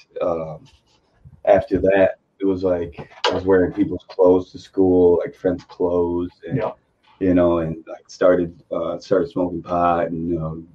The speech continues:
Speaker 1: smashing mailboxes and,
Speaker 2: Oh, yeah.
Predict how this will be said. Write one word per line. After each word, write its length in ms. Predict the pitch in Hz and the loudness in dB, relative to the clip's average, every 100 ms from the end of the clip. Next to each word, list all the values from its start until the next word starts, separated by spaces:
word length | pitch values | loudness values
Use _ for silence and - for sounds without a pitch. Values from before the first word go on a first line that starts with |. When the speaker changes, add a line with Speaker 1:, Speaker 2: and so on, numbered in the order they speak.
| - 90 | -8 -8
Speaker 1:
smashing 440 | - 90 90 98 | -2 -2 0 2
mailboxes 1080 | 90 92 92 - 90 87 - 90 87 85 - | 4 4 2 2 -2 -4 -6 -4 -2 -4 -6
and, 140 | 82 78 _ - | -12 -14 _ -6
Speaker 2:
Oh, 80 | 170 | -2
yeah. 180 | - | -2